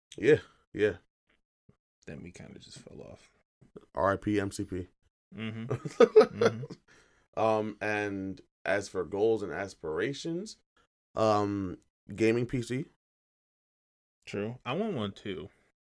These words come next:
Speaker 1: Um, but Apple, well, we'll talk about that in, later in the episode.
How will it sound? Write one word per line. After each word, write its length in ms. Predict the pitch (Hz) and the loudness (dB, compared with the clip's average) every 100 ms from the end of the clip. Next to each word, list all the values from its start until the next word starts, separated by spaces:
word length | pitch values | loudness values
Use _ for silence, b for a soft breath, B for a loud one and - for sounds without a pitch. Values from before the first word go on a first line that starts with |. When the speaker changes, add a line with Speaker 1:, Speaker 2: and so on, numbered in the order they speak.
| _ | _
Speaker 1:
Um, 500 | - 104 101 101 92 98 | -2 0 0 -2 -8 -4
but 280 | 113 117 - - - - | 4 4 2 -6 -8 2
Apple, 540 | 110 110 110 110 113 | 2 6 6 4 2
well, 200 | 135 120 | 2 4
we'll 120 | 117 127 | 4 0
talk 160 | 101 | -2
about 160 | 90 90 | -2 -2
that 220 | 90 - | -2 -4
in, 100 | 87 | -4
later 220 | 82 90 73 | 0 0 0
in 80 | |
the 60 | 55 | -6
episode. 340 | - - 82 | -10 -12 -14